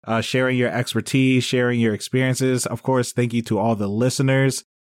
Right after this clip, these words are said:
uh, that have shown their support by, simply by listening, but especially all of those that reached out and gave, uh, feedback, shared more of their stories, those that already reached out saying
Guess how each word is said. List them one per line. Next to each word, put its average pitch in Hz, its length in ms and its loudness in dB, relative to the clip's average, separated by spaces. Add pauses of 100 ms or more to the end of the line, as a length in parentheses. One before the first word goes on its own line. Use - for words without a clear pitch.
(240)
uh, 110 240 0
that 110 100 0
have 107 220 -2
shown 139 300 0
their 123 120 0
support - 560 -2
by, 113 140 -6
simply 165 260 0
by 139 200 0
listening, 135 440 0
but 123 120 2
especially 131 500 0
all 123 180 0
of 123 80 0
those 120 240 2
that 110 140 0
reached 113 420 -4
out 120 280 0
and 104 120 -2
gave, 110 300 -2 (480)
uh, 107 240 0
feedback, 131 800 0
shared 113 460 -2
more 117 320 0
of 120 40 -2
their 117 140 2
stories, 123 600 2
those 120 580 0
that 120 180 -2
already 120 460 0
reached 120 320 -2
out 123 200 0
saying 117 380 2